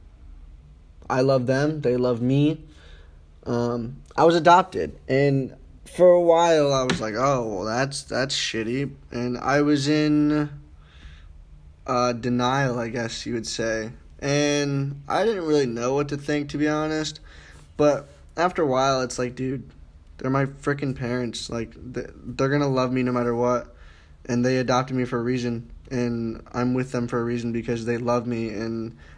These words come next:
they wanted to give me a fair chance. So that, I think, is, like, the most amazing thing you can possibly do for someone. So, with that being said, just, I mean,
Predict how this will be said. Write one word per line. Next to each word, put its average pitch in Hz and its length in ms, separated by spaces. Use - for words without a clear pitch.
they 117 80
wanted 120 240
to 120 60
give 117 100
me 120 80
a 117 80
fair 117 220
chance. - 420
So - 220
that, 165 240
I 151 160
think, 147 440
is, 139 160
like, 123 160
the 135 60
most 127 280
amazing 120 300
thing 123 140
you 120 80
can 123 80
possibly 117 320
do 120 140
for 120 100
someone. 117 380
So, 139 420
with 160 80
that 185 160
being 160 140
said, 147 500
just, 240 460
I 202 80
mean, 190 480